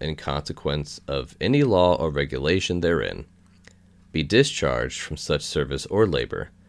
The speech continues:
but shall be delivered up on claim of the party to whom such service or labor may be due." There is no mention of slavery. Uh, in fact, all of the,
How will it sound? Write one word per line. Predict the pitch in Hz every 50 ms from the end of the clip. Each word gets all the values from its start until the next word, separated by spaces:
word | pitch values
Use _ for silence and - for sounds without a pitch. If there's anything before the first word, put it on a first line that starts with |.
| _ - - - - - - - _ _ _ - -
but | 92 -
shall | - 98 92 95
be | 92 92
delivered | 82 82 82 90 95 110 104 80
up | 82 87 90 - -
on | - 73 71
claim | 71 - - - 87 90 98 107 113
of | 117 120
the | 120
party | - - - 76 76 76 71 67 67 69 - - -
to | - 85
whom | 80 - - 80 78 78
such | - - - 73 71 73 -
service | - - - - 76 73 80 80 76 - -
or | - 78 73 67
labor | 64 64 67 67 - 65 65 65 - - - - _ - _ - _ - - - _ _ - -
may | - 73 73 76
be | 69 69 64 67
due." | 65 62 55 50 50 50 - - _ _ _ _ - _ _ _ - _ - - - - - - _ - _ _ _ _ - _ - - - - - - - _ - - _ _ - - _ - - - - - - - - - - - - - - - - - - - -
There | 82 82 71
is | 67 58 62 71
no | 78 80 92 104
mention | 104 90 80 - - -
of | - -
slavery. | - 69 57 65 - - 73 98 104 - - _ - - _ - - - - - -
Uh, | 65 65
in | 64 62 -
fact, | - 76 69 65 - -
all | 78 76 78 78
of | 73 69
the, | 73 73 71 73 71